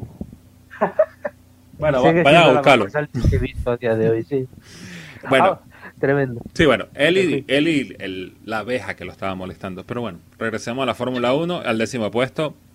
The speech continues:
Speaker 2: Yuki Tsunoda.
Speaker 1: Tsunoda.
Speaker 2: Por fin Tsunoda termina una <laughs> carrera, chico.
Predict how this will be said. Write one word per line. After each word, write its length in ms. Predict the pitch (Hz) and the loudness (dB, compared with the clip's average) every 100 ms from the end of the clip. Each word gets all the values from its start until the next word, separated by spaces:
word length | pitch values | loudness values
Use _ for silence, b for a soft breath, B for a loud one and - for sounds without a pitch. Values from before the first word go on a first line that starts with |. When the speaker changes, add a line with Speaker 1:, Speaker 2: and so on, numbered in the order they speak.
| - | -4
Speaker 2:
Yuki 200 | 123 139 | 0 0
Tsunoda. 420 | 123 113 107 101 | -2 -4 -2 -4
Speaker 1:
Tsunoda. 460 | 139 160 - - - | -8 -10 -10 -8 -4
Speaker 2:
Por 220 | 139 - | -2 0
fin 400 | - - 170 233 | 0 2 4 2
Tsunoda 560 | - 127 117 127 190 185 | -2 -4 -6 -4 -2 -4
termina 320 | - 127 180 | -4 -4 -2
una 140 | 180 165 | -2 -2
<laughs> 20 | |
carrera, 580 | - - 170 175 127 - | -4 0 4 4 2 0
chico. 720 | - 185 - - 147 123 | 2 2 0 0 2 2